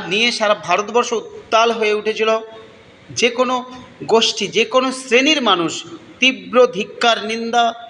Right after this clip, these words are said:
এবং প্রতিবাদ প্রতিরোধে সামিল হয়েছিল, বিক্ষোভ দেখিয়েছিল।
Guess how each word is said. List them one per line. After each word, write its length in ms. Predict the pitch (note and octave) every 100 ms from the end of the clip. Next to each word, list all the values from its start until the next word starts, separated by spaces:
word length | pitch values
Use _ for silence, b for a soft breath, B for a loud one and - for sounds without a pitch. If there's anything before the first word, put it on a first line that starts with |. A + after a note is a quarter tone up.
| -
এবং 200 | G3+ G3+
প্রতিবাদ 400 | G3 G3+ G#3+ A3+ E3+
প্রতিরোধে 580 | G3 G3 G#3+ G#3 A3 - B B B - - - F3
সামিল 340 | A#3 B3 B3
হয়েছিল, 400 | G3 F3 F3 D#3
বিক্ষোভ 540 | A#2+ G#3+ - - C#4 A#3
দেখিয়েছিল। 540 | G3 F3+ C3+ D3